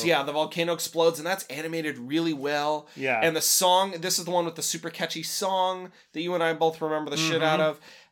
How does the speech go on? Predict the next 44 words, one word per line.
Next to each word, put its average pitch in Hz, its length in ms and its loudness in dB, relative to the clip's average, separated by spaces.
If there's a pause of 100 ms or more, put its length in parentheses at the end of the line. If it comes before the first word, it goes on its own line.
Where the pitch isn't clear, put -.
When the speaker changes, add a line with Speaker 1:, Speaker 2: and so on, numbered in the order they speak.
(100)
Speaker 1:
Uh, 127 360 0 (360)
I 202 100 -4
felt 214 200 2
like, - 340 0 (100)
hundred 180 240 -2
percent, 147 300 -4
I 123 60 -2
agree. 120 300 -8
This - 240 -8
is 139 220 -6 (200)
the 139 80 -8
strongest 170 440 0
episode 156 360 -4
of 135 80 -6
the 139 40 -6
ones 135 280 -4
that 135 140 -10
we 131 120 -8
watched. 113 480 -4
And 165 180 -2
then 226 160 4
I 196 120 2
would 214 160 0
actually 175 280 -4
say 170 200 -4
that 156 100 -6
Heroes 151 400 -2
is 123 100 -6
a 120 60 -6
better 110 260 -6
episode. 110 380 -12 (100)
Speaker 2:
Yeah, 185 280 2 (160)
probably. 131 360 0
Speaker 1:
I 151 40 4
would 180 120 0
say 202 140 2
it's 175 100 -2
better 196 240 4
than 190 160 -2
the 185 140 4
top 190 300 -2
ranked 135 200 -8
one, 123 160 -8
too. 127 280 -10